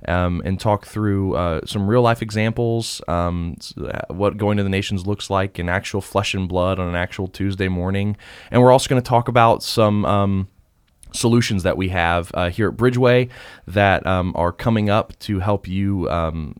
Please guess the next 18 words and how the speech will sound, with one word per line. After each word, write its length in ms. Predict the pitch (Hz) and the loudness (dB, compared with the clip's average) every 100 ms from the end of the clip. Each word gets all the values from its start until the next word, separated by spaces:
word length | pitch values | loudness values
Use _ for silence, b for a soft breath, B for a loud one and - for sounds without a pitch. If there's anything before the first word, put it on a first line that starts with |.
| - 104 | -12 -6
become 240 | 107 139 | 0 2
a 40 | |
leader, 520 | 127 113 131 98 80 - | 2 2 2 2 0 -4
uh, 260 | 82 82 80 | -2 -2 -2
to 120 | 98 | -4
lead 300 | 95 110 104 | -2 -2 -2
people 480 | 117 113 123 123 62 | -4 -2 0 0 0
and 180 | 87 | -4
to 80 | 85 | -4
lead 180 | 98 98 | -4 -4
your 60 | 87 | -6
family, 640 | - 101 113 113 113 110 | -2 0 2 2 0 -4
to 100 | - | -6
lead 100 | 98 | -6
your 80 | 87 | -6
community 360 | - 85 107 113 | -6 -2 0 0
group, 360 | 110 117 117 - B B B | 0 0 0 -4 B B B
uh, 300 | - 87 87 | -2 0 -2